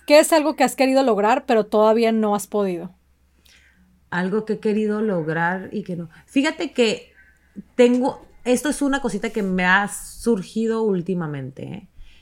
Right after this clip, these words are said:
Speaker 2: He querido desde hace rato sentarme, tomarme el tiempo para, me encantaría escribir un libro, Anne.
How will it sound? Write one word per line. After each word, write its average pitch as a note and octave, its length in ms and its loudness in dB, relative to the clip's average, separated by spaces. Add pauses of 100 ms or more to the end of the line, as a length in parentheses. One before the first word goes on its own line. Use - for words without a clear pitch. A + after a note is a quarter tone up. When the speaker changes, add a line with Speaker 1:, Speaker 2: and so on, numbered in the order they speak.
(260)
Speaker 2:
He A3 160 -2
querido B3 680 -2
desde F3+ 280 -4
hace F3 200 -4
rato G3 540 -4 (360)
sentarme, F#3 760 -2
tomarme E3 420 -4
el F3+ 140 -8
tiempo G3 340 -6
para, E3+ 420 -4 (120)
me G3 100 -2
encantaría F#3 460 -4
escribir G#3 340 -6
un G3 140 -4
libro, D3 280 -4
Anne. C#3 280 -16